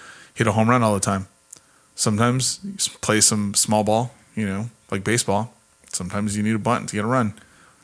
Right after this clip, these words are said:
But that bunt and that run is a big deal. Helping underserved communities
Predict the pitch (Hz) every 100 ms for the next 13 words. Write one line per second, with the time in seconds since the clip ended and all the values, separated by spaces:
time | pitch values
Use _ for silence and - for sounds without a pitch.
0 | - - 127 120 123 113 110 127 - -
1 | 107 113 107 110 123 - 107 87 - 110
2 | 92 104 107 85 - - - - - -
3 | - - - - 104 110 104 104 110 104
4 | - 123 143 110 101 -